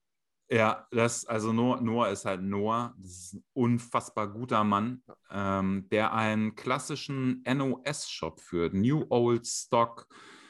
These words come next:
Speaker 1: Ähm, also Vintage-Laden wird oder Second-Hand-Laden ist ein bisschen zu banal gesagt. Second-Hand ist halt Second-Hand, aber bei Noah findest du halt eben noch, äh, den original verpackten Shit.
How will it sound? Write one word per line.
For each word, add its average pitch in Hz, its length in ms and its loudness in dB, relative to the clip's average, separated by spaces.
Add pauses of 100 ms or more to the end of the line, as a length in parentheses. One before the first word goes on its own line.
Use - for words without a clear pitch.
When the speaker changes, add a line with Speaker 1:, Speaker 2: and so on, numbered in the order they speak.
(340)
Speaker 1:
Ähm, 101 340 4
also 104 340 2
Vintage-Laden 135 1300 -2
wird 131 160 0
oder 98 180 2
Second-Hand-Laden 131 1040 -2
ist 117 160 -8
ein 113 80 0
bisschen 123 260 -2
zu 117 160 -2
banal 104 440 4
gesagt. 120 520 -4 (260)
Second-Hand 120 580 0
ist 110 120 -4
halt 113 160 0
Second-Hand, 117 560 0
aber 107 200 0
bei 107 100 0
Noah 110 320 2
findest 110 420 -6
du 107 120 -2
halt 101 240 0
eben 101 260 2
noch, 95 300 0 (800)
äh, 92 420 2
den 92 180 -2
original 92 540 0 (140)
verpackten - 580 -6
Shit. - 560 -4